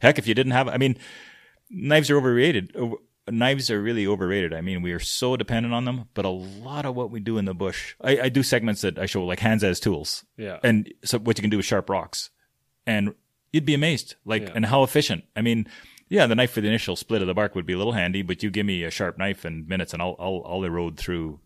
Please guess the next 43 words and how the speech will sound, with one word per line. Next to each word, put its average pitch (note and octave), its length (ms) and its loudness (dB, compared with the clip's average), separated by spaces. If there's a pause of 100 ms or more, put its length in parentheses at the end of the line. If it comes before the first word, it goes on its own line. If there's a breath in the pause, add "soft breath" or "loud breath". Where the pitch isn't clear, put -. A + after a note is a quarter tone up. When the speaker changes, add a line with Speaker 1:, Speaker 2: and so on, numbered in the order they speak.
(120)
Speaker 1:
I'll, F2+ 240 -6
uh, D#2+ 100 -6
crack G2+ 280 -2
a E2+ 40 -4
rock E2+ 220 -4
and D#2+ 300 -12
get F#2+ 160 -6
a F2+ 160 -6
sharp, - 180 -6
and F#2 120 -4
I'll G#2 80 0
have F#2 120 -4
that E2 160 -8
bark D#2 180 -8
off, D2+ 200 -12
and D2+ 200 -14 (360 soft breath)
I F#2+ 60 -2
won't G#2 120 -2
be F#2 60 -4
too G2+ 120 -4
far E2+ 160 -4
behind D#2+ 300 -6
you D#2 260 -12
when F2 160 -8
you're E2 140 -6
using E2 300 -4
your D#2 80 -10
knife E2+ 180 -8
and D#2 100 -14
I'm D#2+ 120 -10
using D#2 160 -14
a D2+ 40 -16
sharp D2 220 -12
rock. D#2 220 -10
Like, F2+ 100 -8
there's, A2 240 0
Speaker 2:
Right. - 120 -14 (240 loud breath)
Speaker 1:
there's A2+ 180 0
lots B2+ 240 6
of G#2 120 -2
little F#2+ 160 -2
things, D#2+ 320 -8
eh? D#2+ 160 -8